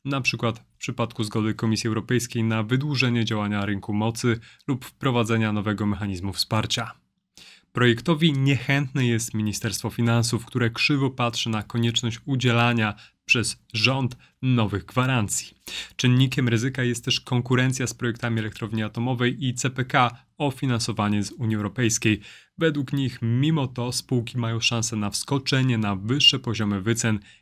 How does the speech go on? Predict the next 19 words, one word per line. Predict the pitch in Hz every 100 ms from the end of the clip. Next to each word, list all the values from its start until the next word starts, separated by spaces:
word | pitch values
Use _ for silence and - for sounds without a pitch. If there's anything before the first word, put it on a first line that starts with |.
| -
jednak | 135 120 113 - -
zapewne | 120 135 123 117
się | 127
okaże, | 117 151 117 98 90 - -
że | 110
inwestorzy | 120 127 110 107 - 117 107 104 107
będą | 120 139 135 123 117
musieli | 107 101 98 92
na | 90
to | 85 92
jeszcze | 85 -
zaczekać. | 117 117 98 - - - - _ _ -
Jak | 123
czytamy | - 110 113 107
w |
raporcie | 110 117 113 120
brokera, | 127 139 147 135
tak | 127 120
zwany | 123 123